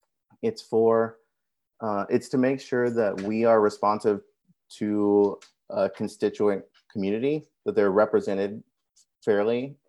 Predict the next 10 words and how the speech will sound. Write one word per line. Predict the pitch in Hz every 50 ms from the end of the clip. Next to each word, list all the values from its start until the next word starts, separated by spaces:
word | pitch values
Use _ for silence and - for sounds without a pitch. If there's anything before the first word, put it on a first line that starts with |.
| _ -
in | 104 98 92
governance, | 87 107 101 98 113 123 131 143 147 - - _ _ _ _ _ _ _ _ -
and | 123 131 139 151
that | 147 -
the | 139
product | 113 - - 120 120 135 135 127 120 -
is | 101 92 -
better. | - 90 87 - - - - _ _ _ _ -
It, | 113 107 101 - -
it | 113 107 104